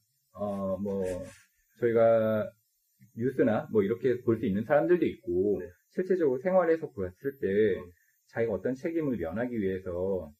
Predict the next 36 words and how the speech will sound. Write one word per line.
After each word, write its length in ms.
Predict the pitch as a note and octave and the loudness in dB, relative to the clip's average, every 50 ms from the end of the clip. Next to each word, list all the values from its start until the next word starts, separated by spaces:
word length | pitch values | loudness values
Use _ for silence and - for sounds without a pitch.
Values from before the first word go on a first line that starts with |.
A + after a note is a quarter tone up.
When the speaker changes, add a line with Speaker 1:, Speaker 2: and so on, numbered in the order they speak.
| _ C3 | _ -12
Speaker 1:
밑에 220 | B2 A2 - C#3+ | -6 0 0 0
사람이 300 | C#3+ C#3+ C3+ C3 B2+ B2+ A2 | 2 2 0 0 0 -2 -2
이렇게 260 | G2 A2 G#2 - C#3 | -2 -2 -2 -2 -2
하자라고 420 | C#3 C3+ C3+ A#2+ G#2+ F#2 F#2 G#2+ | -2 0 0 0 0 0 -2 -6
했을 280 | C#3 - - B2+ - - | -10 -10 -10 -10 -10 -6
때라거나, 720 | - F2 F2+ F2+ F2 E2 E2 - F#2+ F#2 F2+ F2+ F#2+ A#2 A#2 | -4 -2 -2 -2 -2 -4 -6 -8 -8 -8 -8 -6 -6 -6 -4
뭐 160 | G2+ G2+ F#2 | -4 -6 -6
밑에 240 | G2 G2 - C3+ B2+ | -6 -8 -10 -10 -8
사람이 520 | - C3 A2+ A2+ G#2+ G#2+ A2 G#2+ G#2 F#2+ - - - - - A2 | -4 -2 0 0 2 2 0 0 -2 -4 -8 -18 -20 -14 -8 -4
뭐 280 | G2+ F#2 F2 - F2 | -2 -2 0 -2 -2
어떻게 360 | G2+ G2 _ - A#2 - C#3 | -6 -8 _ -16 -12 -6 -6
하자고 320 | C3+ D3 D#3 E3 D3+ C#3+ C3+ | -4 -2 0 0 2 2 0
했을 200 | B2 B2 A2+ G#2 | -2 -4 -4 -2
때 280 | - C#3 B2 F#2+ - - _ _ _ _ _ _ _ _ _ _ _ _ _ _ _ _ - | 0 0 0 0 -4 -8 _ _ _ _ _ _ _ _ _ _ _ _ _ _ _ _ -10
그 60 | - C3+ | -6 0
사람한테 420 | - A3 A#3 A#3 G#3 G3 G3 F#3 D3+ | 2 4 4 6 4 4 4 2 0
일단 280 | C3+ C#3 - E3+ F3 | 2 2 0 0 0
다 140 | - - C3 | 0 -4 -8
책임을 380 | - - - A#3 A#3+ A3+ G#3+ G#3 | -8 -6 -4 2 4 4 4 4
준 180 | - B2+ A2+ | 4 2 2
거죠. 400 | A2 C3 C3 C3 C3+ G2 F#2 - - | 2 2 4 4 2 2 0 -4 -10
Speaker 2:
음. 400 | G2+ G2 G2 F#2+ F#2+ F#2 F#2 F#2 - | -12 -12 -10 -10 -12 -12 -14 -6 0
Speaker 1:
그리고 240 | D#3 E3+ F3+ E3+ D3 - - | 4 6 6 6 6 4 2
여기에 280 | A2 B2 C3+ D3+ E3+ E3 | 0 2 4 4 4 4
대해서도 520 | D#3+ E3 D#3 D3+ D#3 E3 E3 F#3 F3+ D3 | 6 6 4 4 4 4 6 6 6 6
너가 240 | A#2 G2 G2 B2 B2 | 4 0 0 0 -2
책임을 320 | - - D3 C#3 B2+ B2 | -4 -4 -2 0 0 0
져라라는, 580 | A2+ - F2+ F#2 F#2 F#2 F#2 F#2 F2+ E2 D#2 D2+ G2 | 0 -2 -4 -4 -4 -4 -4 -6 -6 -8 -12 -12 -10
Speaker 2:
음. 200 | G#2+ G2+ G2 - _ _ _ _ _ _ _ _ _ _ | -10 -10 -12 -14 _ _ _ _ _ _ _ _ _ _
Speaker 1:
나는 400 | - G#2+ G#2 F#2+ - F#2+ - - - _ _ | -8 -4 -4 -2 -2 -2 -4 -6 -10 _ _
너가 240 | - A#2+ C3+ D#3+ D#3 | -2 0 2 4 4
얘기했으니까 580 | A2+ F#2 F#2 A2 A2 A2 - F2 E2 - F#2 G#2 | 4 2 0 -2 -4 -6 -8 -16 -16 -12 -12 -10
Speaker 2:
음. 140 | G2+ G2+ - - _ _ - | -10 -12 -14 -20 _ _ -10
Speaker 1:
너가 220 | - - G2+ F#2 | -6 -4 -4 -4
아는 200 | E2+ E2 E2 D#2+ - | -6 -8 -12 -14 -14
방향대로. 360 | - G2 - F#2+ - - - | -14 -14 -14 -14 -16 -18 -20